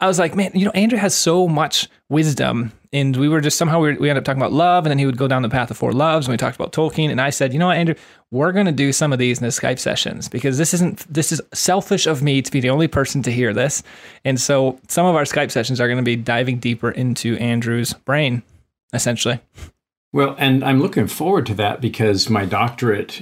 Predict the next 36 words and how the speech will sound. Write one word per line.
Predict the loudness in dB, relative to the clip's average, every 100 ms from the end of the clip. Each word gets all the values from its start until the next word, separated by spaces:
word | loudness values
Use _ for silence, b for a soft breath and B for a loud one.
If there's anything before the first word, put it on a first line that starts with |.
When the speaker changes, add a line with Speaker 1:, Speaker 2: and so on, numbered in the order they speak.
| -6
Speaker 2:
uh, | -4
with | -6 -4
Northman | -4 -4 -4 -4
Seminary | -4 -4 -2 0 0 0
is | -2 -2
focused | -2 -2 -2 -2
on | -2 -2
romantic | -2 -2 -4 -4 -6
theology. | -6 -6 -4 -2 -2 -2 -4 -6
And | -4 -4
so | -2 -2
they're | -2
looking | 0 -2 -2 -2
at | -2
the | -4
theology | -4 -2 0 0 -2 -2
of | -4 -2
love | -2 -2 -2
and | -4 -4
all | -4 -2
of | -2
the | -4
Inklings. | -4 -8 -10 -12 -8 -6
And | -4
what | -6
I'm | -6
finding, | -8 -6 -4 -4 -4
even | -4 -4
in | -4
my, | -4 -6
in | -8 -10 -10 -10
my | -10
initial | -8 -8 -8 -10 -10
reading, | -8 -6 -8 -10 -8
is | -6 -4
that | -4 -4